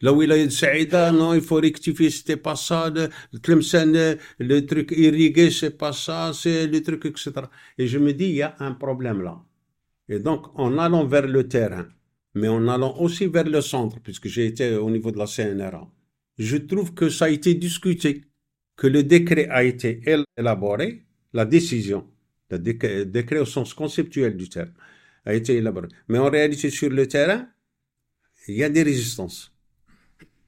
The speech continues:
il y a des oppositions, il y a des discussions. Donc je me dis, ce système-là, et je multiplie les exemples, je peux, je, dans le bouquin, je n'en donne qu'une partie de, d'exemples, parce que ça, ça, là,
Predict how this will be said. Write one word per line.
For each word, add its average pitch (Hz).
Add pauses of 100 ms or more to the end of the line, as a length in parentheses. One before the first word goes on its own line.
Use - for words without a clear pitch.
(140)
il 117
y -
a 139
des 139
oppositions, 127 (720)
il 104
y 123
a 151
des 151
discussions. 139 (640)
Donc 160
je 147
me 165
dis, 175
ce 175
système-là, 110
et 104
je 98
multiplie 143
les 131
exemples, 98
je 92
peux, 92 (420)
je, 95 (580)
dans 120
le 113
bouquin, 123
je 113
n'en 123
donne 123
qu'une 143
partie 113
de, 98
d'exemples, 90
parce 113
que -
ça, 170
ça, 170 (680)
là, 120